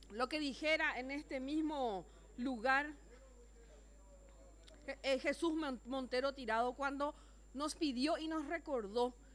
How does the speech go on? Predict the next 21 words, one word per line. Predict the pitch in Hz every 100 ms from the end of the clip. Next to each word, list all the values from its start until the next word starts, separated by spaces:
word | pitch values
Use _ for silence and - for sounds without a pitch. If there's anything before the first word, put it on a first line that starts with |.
| - -
que | 302
en | 262 226
todas | 392 392 302
nuestras | 285 277 294 269 -
intervenciones | 269 262 277 269 247 220 294 285 233 180 - - -
recordemos | 254 302 302 254 262 339 254 160 - - - - -
que | - 302
lo | 277
hacemos | 220 277 285 320
como | 311 294
representantes | 294 302 294 277 220 247 254 277 269
del | 226
pueblo, | 165 185 156 117 120 - - - - - -
que | 311 240 294
es | -
exactamente | 277 339 381 359 277 269 269 294 -
la | 277
naturaleza | 302 294 320 277 254 277 294 320 269
de | 277
nuestras | 269 277 302 294
funciones. | - 233 - 190 143